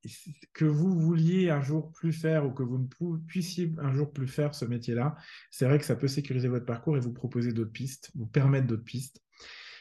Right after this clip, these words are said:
Euh, ça peut aussi, euh, bah, vous permettre de faire le point sur tout ce que vous savez faire. Et, et on, il y a quand même une logique, malheureusement, je le déplore énormément,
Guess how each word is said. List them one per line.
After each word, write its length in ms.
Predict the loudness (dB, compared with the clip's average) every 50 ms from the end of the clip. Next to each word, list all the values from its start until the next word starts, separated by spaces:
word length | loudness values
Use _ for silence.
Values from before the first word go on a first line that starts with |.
| -20 -20 _ -2
Euh, 640 | 2 4 4 6 6 4 4 4 4 4 2 0 -2 -6 -8
ça 280 | -10 0 4 4 4
peut 140 | 6 6 4
aussi, 460 | 4 4 4 2 0 0 2 4 6
euh, 120 | 6 6 6
bah, 120 | 6 4
vous 140 | 2 2 0
permettre 280 | 0 0 0 0 0 0
de 80 | -2
faire 160 | -4 -4 -4
le 120 | -4 -2 -2
point 140 | 0 0 0
sur 160 | 0 -2 -6
tout 100 | -8 -10
ce 80 | -6
que 80 | -2 -2
vous 140 | 0 0 0
savez 260 | 2 2 2 2 2
faire. 440 | 2 0 0 0 2 0 0 -2 -4 -4
Et, 500 | -4 -2 -2 -2 -4 -4 -4 -4 -2 -2
et 80 | 0
on, 220 | 0 2 2 4 4 2 0 -2
il 100 | 0 2
y 60 | 2
a 80 | 2 2
quand 180 | 2 2 2
même 200 | 2 4 4 4
une 100 | 4 4
logique, 380 | 2 2 0 0 -2 -4 -4 -4
malheureusement, 560 | -2 -2 -2 -2 -2 -4 -4 -4 -2 -2 -2
je 80 | -2 -4
le 80 | -4
déplore 340 | -4 -4 -4 -4 -2 -2 0
énormément, 580 | 0 0 0 0 0 0 0 2 2 2 0